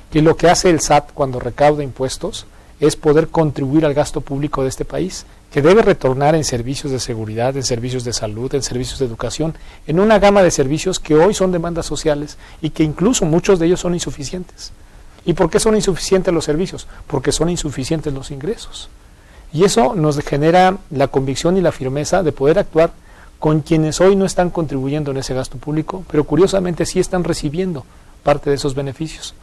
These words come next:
¿Qué es lo que tenemos que hacer? Muy sencillo, aplicar la ley.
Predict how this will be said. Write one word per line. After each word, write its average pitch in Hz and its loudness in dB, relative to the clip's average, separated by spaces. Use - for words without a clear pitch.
¿Qué - 0
es 208 6
lo 214 4
que 196 2
tenemos 175 2
que - 0
hacer? 220 2
Muy 147 -4
sencillo, 120 -8
aplicar 131 -4
la 107 -6
ley. 95 -12